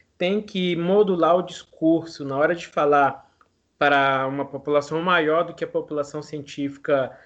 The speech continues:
tentar traduzir os termos técnicos. Por outro lado, prezar pelo rigor científico quando estamos falando entre cientistas. E, por fim, haver uma educação da população de tal forma que diminua esse abismo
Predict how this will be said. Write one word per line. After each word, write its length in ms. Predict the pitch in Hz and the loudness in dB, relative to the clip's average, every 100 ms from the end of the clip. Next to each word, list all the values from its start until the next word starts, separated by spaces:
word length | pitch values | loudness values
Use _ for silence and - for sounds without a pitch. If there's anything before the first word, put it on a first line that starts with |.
| _ - | _ -6
tentar 320 | 151 160 180 | -2 0 0
traduzir 500 | 190 180 160 139 151 | 0 0 -2 -8 -10
os 100 | 147 | -10
termos 380 | - 143 160 - | -8 -8 -10 -8
técnicos. 680 | - 139 143 175 180 190 - - _ | -2 -2 -2 -8 -10 -14 -16 -20 _
Por 160 | - 185 | -2 2
outro 320 | 196 190 180 | 2 0 -2
lado, 680 | 151 143 147 147 156 147 - _ _ _ _ _ _ _ _ - | 2 4 2 2 2 0 -4 _ _ _ _ _ _ _ _ 2
prezar 420 | 185 165 165 - | 4 6 4 2
pelo 160 | 190 175 | -2 -2
rigor 400 | 170 156 175 185 | -2 0 -2 -2
científico 560 | 170 143 - 175 - | -8 -8 -6 -8 -6
quando 200 | 160 170 | -4 -4
estamos 340 | 165 175 170 - | -2 -4 -4 -2
falando 360 | 156 151 147 | 0 0 0
entre 240 | 147 147 143 | -2 -4 -10
cientistas. 760 | - 175 170 - 190 - 170 | -8 -8 -6 -6 -4 -2 -2
E, 60 | 180 | -2
por 360 | - 226 226 | 2 2 2
fim, 480 | - 190 208 262 - _ - - - _ - | -4 2 2 2 -6 _ -20 -20 -20 _ 0
haver 300 | 185 180 220 | 2 6 6
uma 180 | 233 226 | 6 4
educação 540 | 202 - 196 - 240 | 2 -2 -4 -2 -2
da 80 | 240 | -2
população 540 | - 175 180 143 156 | -2 -4 -4 -4 -6
de 100 | 156 | -10
tal 220 | 156 208 233 | -2 0 0
forma 520 | - 170 196 196 160 | -2 2 2 2 -6
que 140 | - | -10
diminua 680 | 160 175 202 180 190 247 208 | -10 -6 -4 -2 2 2 2
esse 280 | 185 - 151 | -2 -4 -6
abismo 580 | 135 135 143 170 185 | -4 -8 -8 -8 -10